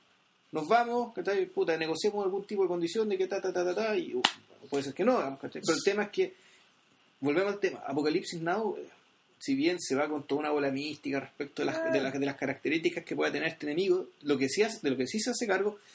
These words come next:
Speaker 1: es precisamente de esa incomprensión. Que estos tipos fueron allá y nunca cacharon contra qué estaban peleando. Nunca cacharon nada. Y entonces el efecto de esa, de esa incomprensión mezclado con el, con el lugar físico, o sea, con la selva,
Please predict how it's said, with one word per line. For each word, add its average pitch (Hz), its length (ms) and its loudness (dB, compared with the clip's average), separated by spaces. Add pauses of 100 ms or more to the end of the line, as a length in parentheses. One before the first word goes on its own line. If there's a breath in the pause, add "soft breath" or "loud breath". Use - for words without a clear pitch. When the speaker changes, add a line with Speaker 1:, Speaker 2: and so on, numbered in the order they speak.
(180 loud breath)
Speaker 1:
es 143 100 0
precisamente 220 500 2
de 214 60 2
esa 226 100 -4
incomprensión. 214 600 -2 (1080)
Que 131 580 -2
estos 147 220 -10
tipos 151 240 -2
fueron 165 220 2
allá 175 340 0 (380)
y 135 80 2
nunca 147 340 -4
cacharon 139 360 -2
contra 135 220 -6
qué - 60 -2
estaban - 240 -14
peleando. - 240 -18 (680)
Nunca 180 320 0
cacharon 143 420 -4
nada. 139 400 0
Y 131 460 0 (100)
entonces 143 440 -4
el 135 120 2
efecto 180 500 0
de 156 120 -2
esa, 156 180 -6
de 143 180 -4
esa 151 120 -4
incomprensión 151 580 -4 (340 loud breath)
mezclado 160 500 0
con 170 300 0 (380)
el, 120 380 -6 (120)
con 131 140 0
el 123 80 2
lugar 131 320 0
físico, 131 300 -2
o - 20 -10
sea, 135 120 -2
con 131 140 0
la 127 80 -2
selva, 165 380 0